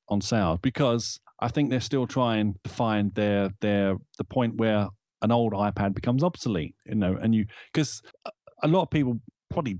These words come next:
shouldn't update their phone every year, and most people update every two years when their contracts come up for renewal.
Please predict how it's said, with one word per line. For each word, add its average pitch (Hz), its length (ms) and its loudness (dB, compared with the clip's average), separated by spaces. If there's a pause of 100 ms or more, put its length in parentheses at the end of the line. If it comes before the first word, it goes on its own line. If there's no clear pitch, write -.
shouldn't 131 460 -2
update 90 420 -4
their 90 240 0
phone 95 380 0
every 98 260 0
year, 90 440 2
and 113 140 0
most 127 220 0
people 107 160 0 (100)
update 104 380 0
every 95 200 0
two 143 180 2
years 92 320 0
when 101 80 2
their 92 80 2
contracts 113 520 -4
come 95 160 -4
up 78 140 -4
for 90 120 -2
renewal. 82 360 0